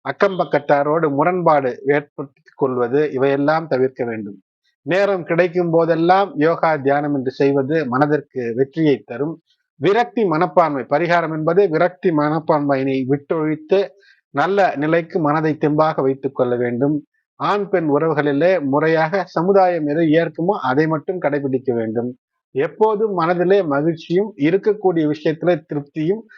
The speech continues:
அடுத்தது ஏற்றத்தை நோக்கி உழைப்போம் என்று இருந்தீர்கள் என்றால் மீனத்திற்கு வெற்றி நிச்சயம். மஜா மஜாதான். அன்பு நேயர்களே, மீனராசி அன்பர்களே,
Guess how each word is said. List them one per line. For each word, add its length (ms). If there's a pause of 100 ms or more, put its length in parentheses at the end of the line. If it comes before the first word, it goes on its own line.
(160)
அடுத்தது 520
ஏற்றத்தை 560
நோக்கி 480 (100)
உழைப்போம் 580
என்று 720 (800)
இருந்தீர்கள் 460
என்றால் 480
மீனத்திற்கு 800
வெற்றி 340
நிச்சயம். 600
மஜா 420
மஜாதான். 600
அன்பு 320
நேயர்களே, 480
மீனராசி 520
அன்பர்களே, 500